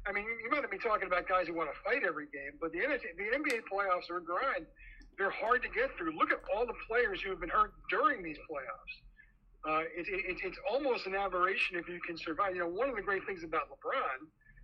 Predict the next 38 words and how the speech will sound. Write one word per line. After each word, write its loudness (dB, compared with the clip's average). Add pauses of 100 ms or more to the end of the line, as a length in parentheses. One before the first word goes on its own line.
(200)
is -2
until 0
this 0
year, 2
I 0
mean, -4
he, -4
you -8
know, 2
he's 2
really 6
able 0
to 0
answer 0
the -4
bell 2 (100)
every -2
single -4
time 0
he -2
had 2
a 0
playoff 0
game -2
he -2
had -4
to -14 (120)
play. -14 (500)
That's, 0 (240)
that's -2
just -2
not, 2 (160)
that's -4
just -2
not 2 (140)
done. 4 (640)
And, -2
uh, 4